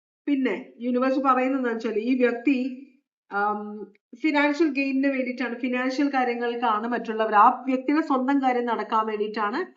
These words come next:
ഈ വ്യക്തി മറ്റുള്ളവരുടെ റു-, ആയിട്ടുള്ള റിലേഷൻഷിപ്പ് വെക്കുക. അത് എന്ത് ബന്ധമാണെങ്കിലും, ഫാമിലി ആണെങ്കിലും പുറത്തുള്ള റിലേഷൻഷിപ്പ് ആണെങ്കിലും സ്വന്തം ഭാര്യയോടോ ഭർത്താവിനോടോ ആണെങ്കിൽ പോലും ഈ വ്യക്തി റിലേഷൻഷിപ്പ് വെക്കുന്നത് സ്വാർത്ഥതയ്ക്ക് വേണ്ടിയിട്ടാണ്, അവരുടെ കാര്യങ്ങൾ നടക്കാൻ വേണ്ടിയിട്ടാണ് പറഞ്ഞത്.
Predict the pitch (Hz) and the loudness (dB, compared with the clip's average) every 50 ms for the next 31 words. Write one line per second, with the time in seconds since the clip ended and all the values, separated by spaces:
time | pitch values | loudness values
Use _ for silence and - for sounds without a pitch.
0 | _ _ _ _ _ _ _ - 247 247 240 240 233 233 240 - 320 349 359 320 | _ _ _ _ _ _ _ -6 -4 -2 0 0 0 0 0 0 0 2 2 2
1 | 277 233 233 - 254 240 240 247 247 240 240 254 277 254 233 226 - 208 220 220 | 0 -4 -2 0 0 2 2 2 2 0 0 0 0 0 0 0 0 0 0 0
2 | 220 - 262 254 240 208 202 202 202 - 240 220 - 240 233 - 247 226 196 190 | 0 0 0 0 2 2 2 2 2 2 0 -4 -6 -6 -6 -4 -2 0 0 -2
3 | - - 190 160 - - - 208 233 269 - 226 220 220 233 254 262 311 311 285 | 0 -2 -2 -2 -2 -4 -4 -4 -2 0 2 2 4 4 4 2 2 2 2 2
4 | 220 220 220 220 208 233 226 220 214 208 202 196 190 190 196 196 196 220 202 202 | 2 0 -2 -2 -2 -4 0 2 2 2 2 2 0 0 -2 -2 -2 -2 -2 0
5 | 214 226 254 262 254 240 220 226 214 214 214 214 226 226 226 214 190 196 196 233 | 0 -2 0 0 -2 -2 -2 -4 -4 -4 -4 -4 -4 -4 -4 -4 -4 -4 -4 -4
6 | 240 247 254 240 220 214 214 208 208 214 220 214 214 220 220 208 196 190 190 190 | -2 -2 -2 -2 -4 -4 -4 -4 -4 -4 -6 -10 -12 -8 -6 -4 -4 -2 -4 -4
7 | 190 196 233 294 320 - _ _ _ _ _ _ _ _ _ _ _ _ _ - | -4 -4 -4 -6 -8 -12 _ _ _ _ _ _ _ _ _ _ _ _ _ -2
8 | 262 240 233 269 285 285 240 226 220 220 220 240 254 254 262 262 254 240 - - | -2 0 2 2 2 4 4 4 4 2 2 2 0 0 2 2 2 0 0 0
9 | - 226 226 226 233 226 240 240 233 240 247 226 214 208 214 226 220 220 233 - | 2 2 4 4 2 0 0 0 2 4 4 4 4 4 2 0 -2 -4 -6 -4
10 | - 220 202 214 226 226 233 208 208 202 190 202 190 185 - - 277 214 202 220 | 0 2 4 4 4 4 2 0 -2 -2 0 0 -2 -2 -4 -6 -4 -4 -4 -4
11 | 226 214 196 196 196 208 - 254 247 269 262 233 269 262 233 202 202 - - 285 | -4 -2 0 2 2 2 2 0 -2 -4 -4 -6 -4 -2 -2 -2 0 2 2 2
12 | 262 240 208 196 196 202 - 226 196 185 190 190 190 220 208 214 202 208 220 202 | 2 2 0 -2 -2 -4 -2 -2 0 0 0 0 -2 -4 -6 -6 -6 -4 -4 -4
13 | 190 180 175 190 190 185 185 196 202 202 226 254 254 247 220 202 202 196 202 208 | -4 -4 -4 -4 -4 -4 -4 -4 -4 -4 -4 -2 0 0 0 0 0 -2 -4 -4
14 | 202 208 190 180 180 180 - - 196 190 190 190 185 180 180 175 190 180 175 175 | -4 -4 -4 -4 -4 -6 -10 -6 -4 -2 -2 -2 -4 -4 -4 -6 -4 -6 -6 -6
15 | 165 160 151 151 147 147 | -8 -8 -10 -12 -14 -18